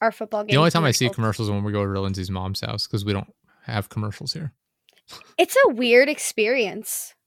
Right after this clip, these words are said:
Speaker 1: when you, like, finally sit down and watch a T V show, like, what you imagine,
Speaker 2: I'm like, "Why is
Speaker 1: like,
Speaker 2: it
Speaker 1: a
Speaker 2: turned on?
Speaker 1: normal
Speaker 2: Why are they
Speaker 1: person
Speaker 2: doing something other
Speaker 1: watches
Speaker 2: than the,
Speaker 1: this.
Speaker 2: the program now?"
Speaker 1: Yeah. What is this? What are these
Speaker 2: Yeah.
Speaker 1: ads?
Speaker 2: <laughs>
Speaker 1: Someone pays for
Speaker 2: Like,
Speaker 1: this for me to watch
Speaker 2: "Do you not have
Speaker 1: this?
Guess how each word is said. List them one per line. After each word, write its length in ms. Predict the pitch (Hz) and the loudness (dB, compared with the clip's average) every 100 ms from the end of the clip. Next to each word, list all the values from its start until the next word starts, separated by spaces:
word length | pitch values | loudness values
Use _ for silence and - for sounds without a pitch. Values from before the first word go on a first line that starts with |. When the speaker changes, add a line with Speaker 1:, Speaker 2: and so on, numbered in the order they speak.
| - | -4
Speaker 1:
when 200 | 240 247 | -2 0
you, 140 | 247 254 | -2 0
like, 200 | 226 - | 0 0
finally 380 | 233 220 233 | 0 0 0
sit 200 | 254 262 | -4 -4
down 220 | 254 214 226 | -2 -2 -2
and 140 | 214 | -4
watch 240 | 214 214 | -4 -4
a 60 | 226 | -8
T 160 | 226 214 | -8 -8
V 180 | 196 | -6
show, 520 | 214 254 233 233 240 - _ _ _ - | -6 0 0 0 -4 -10 _ _ _ -6
like, 200 | 208 - | -6 -6
what 200 | - - | -6 -6
you 120 | - 208 | -4 -4
imagine, 800 | 202 185 196 - 214 202 208 208 | -4 -8 -8 -8 -8 -8 -12 -4
Speaker 2:
I'm 60 | 123 | -2
like, 160 | 120 | -2
"Why 200 | 110 123 | 0 0
is 120 | 156 | 2
Speaker 1:
like, 100 | 175 | 0
Speaker 2:
it 40 | 226 | 0
Speaker 1:
a 40 | |
Speaker 2:
turned 100 | 160 | 0
on? 40 | 131 | 0
Speaker 1:
normal 240 | 123 - | -2 -4
Speaker 2:
Why 100 | 131 | -4
are 40 | 165 | 0
they 60 | 160 | -2
Speaker 1:
person 120 | 117 | -2
Speaker 2:
doing 160 | 131 135 | -2 -2
something 220 | 151 123 | -2 0
other 100 | 139 | -2
Speaker 1:
watches 80 | 139 | 0
Speaker 2:
than 60 | 131 | -2
the, 60 | |
Speaker 1:
this. 80 | - - | -4 -8
Speaker 2:
the 60 | 110 | -8
program 460 | - 170 180 110 | -6 -6 -6 -4
now?" 60 | 104 | 4
Speaker 1:
Yeah. 320 | 269 381 277 202 - _ _ _ _ _ | 8 8 6 2 -14 _ _ _ _ _
What 180 | 240 311 | 2 4
is 200 | 392 427 | 4 4
this? 440 | 339 226 - - _ | 2 2 -2 -20 _
What 120 | 294 330 | 0 0
are 80 | |
these 200 | 370 370 - - | 4 2 0 -4
Speaker 2:
Yeah. 460 | 220 277 320 220 202 | 2 4 4 4 2
Speaker 1:
ads? 380 | 202 - - - _ _ - - | -6 -14 -16 -20 _ _ -16 -12
Speaker 2:
<laughs> 1000 | - 143 - 131 - 151 _ _ _ - | -2 -2 -2 -6 -6 -14 _ _ _ -4
Speaker 1:
Someone 300 | - 359 359 | 2 4 2
pays 320 | - 247 302 | 6 4 6
for 80 | - | 2
Speaker 2:
Like, 80 | 403 | 4
Speaker 1:
this 420 | 427 480 - - - | 6 4 2 -4 0
for 120 | 320 | 2
me 140 | 311 | 2
to 60 | 302 | 0
watch 120 | 208 | 2
Speaker 2:
"Do 60 | 185 | 4
you 60 | 175 | 8
not 180 | 180 | 6
have 160 | 190 | 6
Speaker 1:
this? 80 | 175 | 2